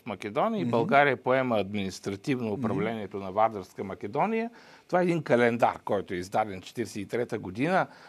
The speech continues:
Speaker 1: от Скопския народен театър. Още тогава Богдан Филов подписва, а, заповед, открива Народен театър в Скопие.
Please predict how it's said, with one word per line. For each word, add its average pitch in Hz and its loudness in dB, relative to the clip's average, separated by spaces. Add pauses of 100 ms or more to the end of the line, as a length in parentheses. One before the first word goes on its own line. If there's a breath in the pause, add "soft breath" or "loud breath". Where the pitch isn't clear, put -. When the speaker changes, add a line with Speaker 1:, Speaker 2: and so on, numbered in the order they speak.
(120 loud breath)
Speaker 1:
от 110 -6
Скопския 113 -6
народен 104 0
театър. 196 2 (400 loud breath)
Още 202 0
тогава 202 6
Богдан 196 2
Филов 208 2
подписва, 190 -2 (460 soft breath)
а, 131 2
заповед, 180 2
открива 196 0 (280)
Народен 151 2
театър 156 2
в 117 -12
Скопие. 90 -2